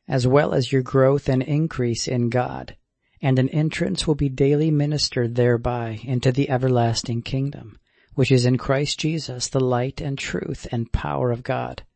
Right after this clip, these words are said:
But if you go out to any other thing for help or counsel, besides that spirit which is pure, just, meek, and lowly, and which springs up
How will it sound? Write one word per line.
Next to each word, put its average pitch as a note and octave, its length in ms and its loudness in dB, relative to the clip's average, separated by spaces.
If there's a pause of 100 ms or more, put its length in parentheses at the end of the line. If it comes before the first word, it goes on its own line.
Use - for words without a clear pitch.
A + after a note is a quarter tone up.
(800)
But B2+ 180 4
if A#2+ 160 2
you D#3+ 80 4
go G3+ 300 2
out - 480 -4 (200)
to - 160 -6
any D#3+ 260 4
other E3 240 2
thing - 360 -6
for C3 200 -2
help - 500 -4
or C#3 140 0
counsel, - 720 -4 (220)
besides E3+ 680 0
that - 220 -4
spirit - 640 -2
which C3+ 200 0
is C3 180 -2
pure, - 520 -2 (200)
just, D3 460 -2
meek, C#3+ 380 0
and B2+ 200 0
lowly, C3+ 480 2 (320)
and C#3 160 4
which - 160 2
springs D3 520 -2
up D3+ 220 0